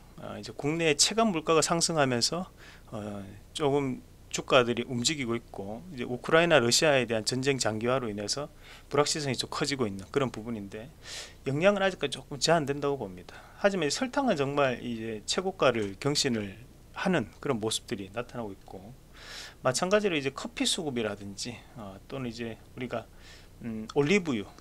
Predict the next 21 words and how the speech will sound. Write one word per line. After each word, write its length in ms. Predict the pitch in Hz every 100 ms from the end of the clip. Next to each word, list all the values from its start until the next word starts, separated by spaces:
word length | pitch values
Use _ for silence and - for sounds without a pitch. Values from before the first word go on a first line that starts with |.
| - -
뭐 180 | 104 92
이런 240 | 151 175
부분 340 | 147 131 131 120
자체에서는 800 | 117 - 143 120 110 120 180 - -
지금 220 | 120 113
현재 260 | 127 120
정말 400 | 117 - 127 139
가격적인 480 | 120 117 165 - 131
상승이 380 | 113 135 - 110
이루어지고 400 | 110 147 120 110
있다 180 | 113 147
보니까 360 | 123 98 -
곡물 360 | - 147 185 190
관련해서도 560 | 165 143 127 120 120 123
좀 220 | 135 135
더 120 | 147
선별적인 580 | - - 190 190 185 139
움직임이 240 | 113 131 120
나타날 320 | 131 143 131
수 100 | 107
있는데, 420 | 98 101 120